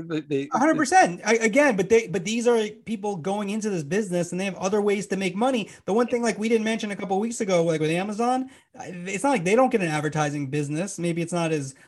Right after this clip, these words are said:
Speaker 2: lucrative as Fox would have on Thursday night, but it's not like they don't get an advertising business on Thursday nights. They're gonna have advertising. They're gonna have, you know, ads for, for this, that, and the other thing.
Speaker 1: In twenty twenty-two, the,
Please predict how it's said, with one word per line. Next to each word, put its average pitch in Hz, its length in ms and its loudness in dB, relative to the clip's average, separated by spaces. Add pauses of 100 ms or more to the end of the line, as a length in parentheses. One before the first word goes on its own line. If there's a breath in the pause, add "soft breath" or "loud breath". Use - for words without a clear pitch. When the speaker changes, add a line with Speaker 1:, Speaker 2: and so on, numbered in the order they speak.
(120)
Speaker 2:
lucrative 175 640 2
as 156 560 -4
Fox 180 420 0
would 170 140 0
have 160 240 0
on 151 140 0
Thursday 156 440 0
night, 180 380 -2 (160 loud breath)
but - 80 -4
it's 165 100 -4
not 233 100 0
like 190 140 -4
they 170 120 -2
don't 240 160 2
get 196 100 0
an 170 60 -4
advertising 156 720 -2
business 165 500 -2 (240 loud breath)
on 160 220 -2
Thursday 170 420 2
nights. 202 320 -2
They're 185 140 0
gonna 254 100 0
have 185 100 0
advertising. 143 640 -4
They're 190 120 -6
gonna 214 140 -4
have, 160 260 -4 (260)
you 160 100 -10
know, 135 140 -10
ads 151 480 -2
for, 139 320 -6
for 147 140 -6
this, 139 160 -6
that, 143 160 -4
and 135 80 -6
the 131 80 -4
other 135 160 -4
thing. 185 320 -10
Speaker 1:
In 143 180 2
twenty 185 420 0
twenty-two, 160 880 -2 (760)
the, 135 360 -4